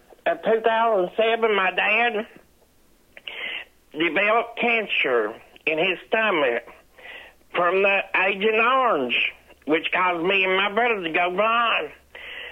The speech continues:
We stayed in the hospital with him in May for thirty days. This is a blessing. There was a lady by the name of Carol Kendi walked from the U K hospital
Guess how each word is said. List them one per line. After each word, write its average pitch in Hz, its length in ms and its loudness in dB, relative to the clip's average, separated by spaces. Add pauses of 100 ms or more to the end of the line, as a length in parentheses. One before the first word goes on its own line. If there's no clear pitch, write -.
(120)
We 214 280 2
stayed 185 240 0
in 190 60 -2
the 208 40 2
hospital 208 680 2
with 175 260 0
him 185 120 0
in 180 240 2
May 208 440 2
for 147 140 -2
thirty 175 320 0
days. 202 480 0 (1000)
This 185 300 0
is 151 160 -2
a 147 60 0
blessing. 170 920 0 (880)
There 208 200 2
was 165 220 4
a 208 180 2
lady 202 200 0
by 170 260 0
the 165 80 -4
name 175 220 0
of 156 100 -2
Carol 190 380 0
Kendi 151 720 0 (380)
walked 180 340 0
from 160 160 2
the 156 80 2
U 190 240 0
K 196 280 0
hospital 151 1000 0